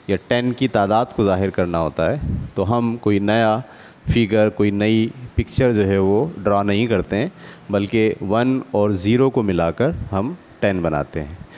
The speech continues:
फिर वन के साथ वन इलेवन, वन के साथ टू। और उसमें हमने आपको ये समझाया था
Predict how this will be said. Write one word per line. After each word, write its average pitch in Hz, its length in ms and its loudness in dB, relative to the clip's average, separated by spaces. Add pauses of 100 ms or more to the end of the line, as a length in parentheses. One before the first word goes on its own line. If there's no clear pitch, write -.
(240)
फिर 101 100 0
वन 110 180 0
के 113 140 0
साथ 107 220 0 (100)
वन 104 160 0
इलेवन, 101 480 2
वन 95 160 -2
के 92 140 -4
साथ 98 200 -2 (120)
टू। 98 180 -2 (840)
और 117 140 2
उसमें 160 260 2
हमने 151 220 2
आपको 139 280 2
ये 143 160 6
समझाया 107 400 2
था 156 260 0